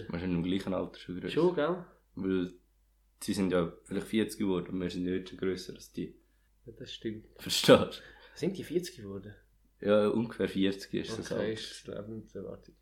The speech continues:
Speaker 2: Okay, in dem Fall hast du so eine Führung gemacht dort, oder?
Speaker 1: Äh, ja, also der Chef hat so schnell, also schnell, über eine Stunde so Sachen erzählt.
Speaker 2: Ja, so schnell, schnell, Viertelstunde, Stunde.
Speaker 1: Nein, ja.
Speaker 2: Das war ja geil gewesen. Letztes Mal hatte ich zwei Phasenkurse gehabt.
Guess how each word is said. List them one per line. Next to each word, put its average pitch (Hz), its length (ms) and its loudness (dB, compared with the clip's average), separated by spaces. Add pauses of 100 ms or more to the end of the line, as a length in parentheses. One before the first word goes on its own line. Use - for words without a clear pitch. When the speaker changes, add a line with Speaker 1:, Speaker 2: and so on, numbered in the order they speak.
(760)
Speaker 2:
Okay, 110 200 -10
in 98 40 -6
dem 113 140 2
Fall 120 120 -4
hast 107 120 -4
du 113 60 -2
so - 0 -
eine 101 100 -8
Führung 123 240 -2
gemacht 120 280 -6
dort, - 160 -16
oder? 92 180 -12 (560)
Speaker 1:
Äh, 90 420 4
ja, 90 120 2
also 87 200 0
der 87 60 -6
Chef 92 400 0
hat 92 180 -4
so 92 180 -4
schnell, 90 440 -2 (520)
also - 220 -6
schnell, 82 360 -6 (100)
über 85 180 -8
eine 90 80 -6
Stunde 90 360 -4
so 104 60 -12
Sachen 92 320 -10
erzählt. - 300 -10 (200)
Speaker 2:
Ja, 92 140 -10
so - 160 -8
schnell, 104 320 -4
schnell, 107 220 -10
Viertelstunde, 107 560 -6
Stunde. 110 420 -2 (260)
Speaker 1:
Nein, 92 180 -4 (260)
ja. 95 120 -2
Speaker 2:
Das 92 180 4
war - 80 0
ja - 60 -6
geil 110 140 2
gewesen. - 240 -2 (200)
Letztes 143 240 4
Mal 127 140 8
hatte 117 100 4
ich 120 160 -2
zwei 131 240 6
Phasenkurse 135 640 2
gehabt. 131 280 -2